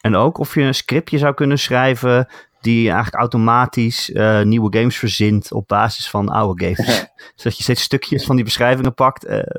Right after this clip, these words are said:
Speaker 1: die dan, ja, eigenlijk voorstellen voor nieuwe games
Speaker 2: Ja,
Speaker 1: maakt.
Speaker 2: goed, goed idee. En, eh, die beschrijvingen zitten er ook in en zo'n script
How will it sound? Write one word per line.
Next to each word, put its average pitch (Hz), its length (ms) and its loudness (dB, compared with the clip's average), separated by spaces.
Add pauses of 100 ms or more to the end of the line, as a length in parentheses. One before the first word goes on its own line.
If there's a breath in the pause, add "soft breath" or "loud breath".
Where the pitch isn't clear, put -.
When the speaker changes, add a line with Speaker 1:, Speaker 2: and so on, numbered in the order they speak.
(300)
Speaker 1:
die 117 120 0
dan, 113 320 2
ja, 101 360 0
eigenlijk 110 460 -4
voorstellen 113 480 0
voor 110 120 0
nieuwe 104 280 0
games 110 220 2
Speaker 2:
Ja, - 80 -4
Speaker 1:
maakt. 82 160 -4
Speaker 2:
goed, - 240 0
goed 180 200 2
idee. 143 440 4
En, 135 440 0 (100)
eh, 113 260 0
die 117 100 0
beschrijvingen 117 600 0
zitten 120 280 0
er 107 100 2
ook 104 120 -2
in 101 260 0
en 110 180 -2
zo'n 107 120 -10
script - 480 -6